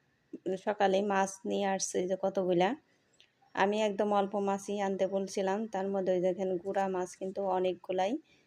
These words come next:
এই মাছগুলো করতে আমার অনেকটাই সময় লেগে গিয়েছিল। পরে আমার খুবই খারাপ লেগেছিল, কারণ একদিকে শরীর ভালো না, আর আসছি আগের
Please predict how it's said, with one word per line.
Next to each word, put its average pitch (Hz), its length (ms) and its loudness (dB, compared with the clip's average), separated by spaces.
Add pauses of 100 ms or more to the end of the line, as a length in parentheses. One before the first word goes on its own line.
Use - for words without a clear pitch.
(160)
এই 196 200 0
মাছগুলো 196 560 0
করতে 196 360 -4
আমার 190 240 0 (100)
অনেকটাই 190 540 0
সময় 185 320 -2
লেগে 185 300 -4
গিয়েছিল। 185 520 -4 (880)
পরে 196 240 4
আমার 185 280 2
খুবই 196 300 -4
খারাপ 185 340 0
লেগেছিল, 185 420 -2
কারণ 185 320 0
একদিকে 185 460 -4
শরীর 185 360 -2 (140)
ভালো 180 280 -2
না, 185 140 0 (200)
আর 180 160 -2 (160)
আসছি 185 400 -4 (160)
আগের 180 340 -2